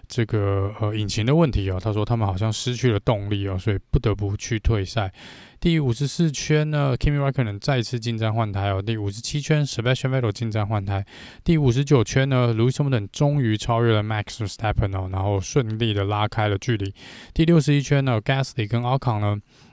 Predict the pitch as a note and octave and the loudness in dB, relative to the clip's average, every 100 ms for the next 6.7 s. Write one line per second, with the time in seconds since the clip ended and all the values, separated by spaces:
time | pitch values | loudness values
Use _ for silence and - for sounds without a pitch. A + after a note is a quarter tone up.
0 | _ - G#2+ G2+ G2 G2+ G#2+ B2+ A2+ G2 | _ 0 2 2 0 0 2 2 2 0
1 | G2+ G2+ - - E3+ C3 G#2 G2 G2 G2+ | 0 0 0 2 2 4 2 0 -2 -2
2 | G2 G2 - G2 F#2+ F#2 - D3 A2+ A#2 | -2 -4 -4 -4 -4 -6 -2 -2 0 0
3 | G#2+ G2 G2+ B2 A2+ A2+ G2+ G#2 G#2 G#2 | 0 -2 0 0 0 -2 -2 -6 -4 -2
4 | G2 - A2+ A2 A#2 A2+ G#2 C3 C#3 A2 | -4 -2 -2 0 0 0 0 -2 0 -2
5 | F#2+ - A2+ G#2 A2+ A2+ A#2+ G#2+ G2+ G#2+ | -2 -2 -2 -2 0 0 0 -2 -2 0
6 | G#2 G2+ G#2+ A2 A#2+ A#2 | -2 -2 -2 -2 -2 -2